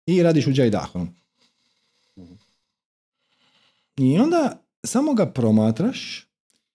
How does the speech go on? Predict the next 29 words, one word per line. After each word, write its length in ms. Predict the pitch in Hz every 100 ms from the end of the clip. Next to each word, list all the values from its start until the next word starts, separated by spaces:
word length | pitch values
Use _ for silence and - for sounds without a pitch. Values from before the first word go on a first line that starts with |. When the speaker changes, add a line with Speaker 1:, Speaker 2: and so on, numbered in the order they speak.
| _ _
Speaker 1:
i 680 | 135 131 127 127 123 117 117
to 80 | 165
će 140 | 170
te 100 | 175
usput 360 | 139 135 170 165
natjerati 520 | 135 131 147 123 123
da 140 | 117 113
sjedneš 340 | 151 127 101
pravilnije. 680 | - 98 90 90 87 85 - _ _ -
Jer 340 | 95 95 95
kad 200 | 104 98
sjediš, 440 | - 117 127 113 - 90
kad 180 | 95 104
radiš 300 | 120 120 110
udžaj 280 | 107 120 113
dah, 300 | 113 113 113
onda 160 | 120 110
se 140 | 113
baš 240 | 110 104
onako 260 | 104 101 101
malo 300 | 110 98 92 -
isprsiš 640 | 127 131 156 - 120 113
i 120 | 120 117
poravnaš 460 | 120 120 123 131 113
ramena 800 | 110 101 110 117 113 107 98 95
i 200 | 92 87
to. 160 | 127 214 - - - - - _ -
I, 200 | 123 120
a, 200 | 113